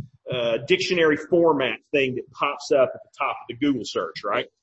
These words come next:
And it'll give you the definition of the word origin or whatever. And there's usually a little drop-down menu. And when you drop the drop-down menu down, there's another thing that pops up there, and it's a little graph. Um, some of you probably have noticed this or are familiar with it. It's a little graph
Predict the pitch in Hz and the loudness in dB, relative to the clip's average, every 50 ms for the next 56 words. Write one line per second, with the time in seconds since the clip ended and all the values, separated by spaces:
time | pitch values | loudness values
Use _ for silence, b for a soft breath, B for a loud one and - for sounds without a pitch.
0 | _ _ - 143 151 170 170 165 165 160 160 156 156 151 156 156 - 147 143 143 | _ _ -6 0 2 2 4 4 2 2 2 -2 2 4 4 4 4 2 2 2
1 | 139 135 - 147 139 135 131 131 143 143 139 135 135 135 135 127 127 127 120 117 | 2 0 -2 -4 -2 -2 0 2 4 4 4 4 2 2 0 0 -2 -6 -6 -4
2 | 120 123 147 156 147 127 113 117 131 151 165 147 139 185 269 269 208 208 175 175 | -2 0 2 2 0 0 -2 -4 -4 -4 -4 -4 -2 -2 -2 -2 2 2 2 2
3 | 175 160 139 - 165 170 170 170 - 127 120 117 113 117 113 104 104 95 92 92 | 2 0 0 2 2 2 2 2 0 -4 -4 -4 -4 -6 -8 -8 -8 -12 -14 -14
4 | _ _ _ _ _ - 135 151 160 156 143 120 - - 147 170 233 277 277 _ | _ _ _ _ _ -8 -6 -4 -4 -4 -6 -10 -8 -2 2 2 2 2 0 _
5 | - 190 143 139 170 196 208 - - 175 151 139 131 139 143 143 139 135 123 123 | -2 -2 2 4 4 4 4 2 0 0 0 0 0 2 2 2 0 0 -2 -4
6 | 117 117 143 160 190 190 143 123 120 123 135 143 143 147 156 147 151 156 165 170 | -2 0 0 0 2 2 0 0 -2 0 0 0 0 0 -2 -2 0 2 2 4
7 | 190 226 208 190 - 180 156 151 143 139 - - 143 127 113 - - 214 226 - | 4 2 0 -2 -2 -2 -2 -2 -4 -6 -6 -4 -4 -4 -4 -4 -8 -8 -8 -6
8 | - 113 104 98 104 117 123 - 156 143 139 135 143 139 123 120 135 160 208 226 | -4 -4 -4 -4 -4 -6 -6 -4 -4 -2 0 0 -2 -2 -4 -8 -4 -4 -4 -4
9 | 190 - - _ _ _ _ _ _ _ _ _ _ _ _ _ _ _ _ - | -4 -8 -12 _ _ _ _ _ _ _ _ _ _ _ _ _ _ _ _ -8
10 | 117 117 117 113 110 - 156 156 156 156 135 - 156 156 156 151 147 139 139 147 | -6 -4 -4 -4 -4 -2 -2 -2 -2 -4 0 2 2 2 4 4 2 2 2 4
11 | 151 156 151 143 - 143 143 143 139 - 147 127 - - 143 147 151 147 127 113 | 4 4 4 2 0 2 2 2 2 2 0 -4 -4 -2 -2 -2 0 0 0 -2
12 | 107 95 95 104 135 131 - 151 147 151 185 262 285 254 175 143 - 143 156 165 | -2 -4 -4 -6 -6 -4 -4 -4 0 2 2 2 2 0 -4 -6 -2 0 0 0
13 | 160 143 135 135 - | 0 -2 -4 -8 -14